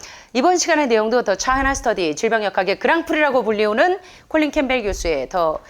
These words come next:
무엇을 먹을 것인가라는 책에 있는 중요한 내용들을 좀 살펴보겠습니다. 자, 사실은요, 심장병, 예, 그리고 폐암,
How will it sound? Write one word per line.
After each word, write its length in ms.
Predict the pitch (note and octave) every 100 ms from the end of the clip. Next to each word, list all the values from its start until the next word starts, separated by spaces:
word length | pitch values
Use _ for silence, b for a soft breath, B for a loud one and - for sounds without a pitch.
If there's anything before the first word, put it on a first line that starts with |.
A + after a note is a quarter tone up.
| B B
무엇을 640 | F#3+ A3 C4+ C4+ E4+ F4 E4
먹을 300 | F#3 G3 A#3
것인가라는 720 | G#3+ - G3 G3 F3+ D#3 F3+
책에 240 | - A3 F#3
있는 280 | F3 C4 - B -
중요한 320 | - F#3 E3+
내용들을 320 | D#3+ D#3+ D3
좀 140 | D3+
살펴보겠습니다. 800 | D3 G3+ F#3+ D#3 C3+ - - F#2+ - _ _ _ _ _ _ _ _ _ - b b b b b -
자, 120 | G3
사실은요, 720 | B3 A#3+ C#4+ G#3+ G#3+ G3 C#3
심장병, 800 | - - D4 D#4 D4+ D4 G#3 D3 - _ _ _ _ -
예, 220 | C#3 C#3 _ _ _ _ _
그리고 300 | F#3 F3+ F3
폐암, 460 | - D4+ C#4 D3